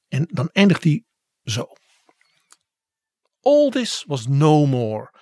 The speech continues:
than worldly power and grandeur. Had it not been that the causes of human freedom and social justice, to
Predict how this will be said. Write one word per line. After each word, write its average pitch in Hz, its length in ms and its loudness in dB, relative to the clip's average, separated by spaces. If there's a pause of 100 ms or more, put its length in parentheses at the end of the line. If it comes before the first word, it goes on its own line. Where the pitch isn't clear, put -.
(140)
than 123 260 -8
worldly 151 640 4
power 131 480 -4
and 135 140 -4
grandeur. 120 640 -8 (1120)
Had - 360 0
it 151 160 0
not 143 340 0
been 123 380 0 (380)
that - 140 -8
the - 140 -12 (120)
causes 262 520 0
of 127 140 -4
human 170 520 4
freedom 180 600 -2
and 135 140 -6
social 147 540 -2
justice, - 520 -12 (420)
to 208 120 2